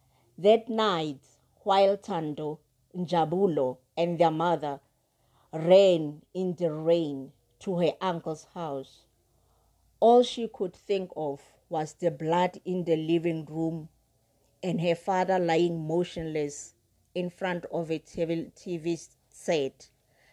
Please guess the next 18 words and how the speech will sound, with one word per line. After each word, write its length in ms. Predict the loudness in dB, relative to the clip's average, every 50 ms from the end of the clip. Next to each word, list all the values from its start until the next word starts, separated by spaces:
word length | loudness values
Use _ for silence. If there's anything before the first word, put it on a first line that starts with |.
| _ _
that 160 | -2 -2 0
was 300 | 2 0 0 -2 -4 -6 -8
on 160 | -8 -8 -6
the 120 | -6 -8 -8
floor. 440 | -10 -10 -8 -6 -4 -4 -6 -8 -12 _ _ _ _ _ _ _ _ _ _ _ _ _ _ _ _ _ _ _ _
Her 160 | -2 0 2 2
mother's 480 | 2 2 4 4 4 2 2 0 -4
right 340 | -4 -2 0 2 0 0 -2 -8
eye 400 | -8 -6 -6 -4 -4 -6 -6 -8 -12 _ _ _
was 180 | -10 -10 -10
swollen 640 | -10 -8 -4 -2 0 0 0 -2 -4 -6 -8 -10 -12 -16 _ _ _ _ _ _ _ _ _ _ _ _ _ _ _ _ -8
and 160 | -6 -6 -6
she 140 | -4 -4 0
was 260 | 2 2 0 0 -4 _ _ _ _ _
bleeding 640 | -6 -2 0 0 0 0 0 0 0 0 -2 -4 -8 -12 _ _ _ _ _ _ _ _ _ _ -4
on 220 | -2 -2 2 2
the 100 | 2 2
back 260 | 4 4 2 2 2